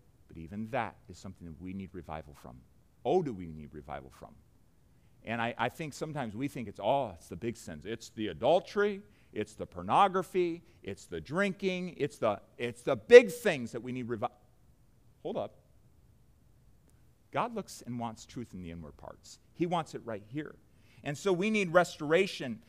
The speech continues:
and be, uh, we need to be brought into that right relationship with our Heavenly Father. And so just right now, as we would,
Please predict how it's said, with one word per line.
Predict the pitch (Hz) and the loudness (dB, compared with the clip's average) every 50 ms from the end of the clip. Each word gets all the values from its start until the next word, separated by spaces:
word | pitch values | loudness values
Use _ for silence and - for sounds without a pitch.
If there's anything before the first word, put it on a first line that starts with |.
| - - - | -20 -14 -6
and | 147 151 156 143 | -6 -4 -2 0
be, | 151 170 175 170 - | 0 0 -2 -4 -2
uh, | 160 156 143 | 0 0 0
we | 147 170 190 | 2 0 -2
need | 196 190 185 | 0 0 -2
to | 170 | 0
be | 156 160 | 0 -2
brought | 131 123 165 170 170 - - | 2 8 10 10 10 8 6
into | 160 147 135 | -4 -2 2
that | 135 139 - | 2 0 0
right | - 131 143 147 156 - | 2 4 4 4 4 2
relationship | - 131 120 139 160 160 - 151 135 - - 135 - - | -2 -2 0 0 0 0 -4 -10 -12 -8 -8 -8 -8 -8
with | 127 117 | -8 -2
our | 127 120 | 0 0
Heavenly | 120 127 127 123 127 123 117 | 0 0 -2 -2 -2 -6 -8
Father. | 117 - 156 165 170 156 135 107 | -2 2 4 4 4 2 0 -8
And | 104 117 123 | -8 -10 -12
so | - - 185 156 - - - - - | -4 -4 -4 -4 -4 -8 -20 -20 -14
just | - 320 - - | -12 -12 -6 0
right | 220 196 190 | 0 0 0
now, | 170 156 165 190 - - - - _ - | 2 0 -2 -2 -2 -10 -20 -20 _ -4
as | 135 131 113 113 | -4 -4 -2 0
we | 127 151 | -2 0
would, | 165 151 135 117 | 0 0 -2 -2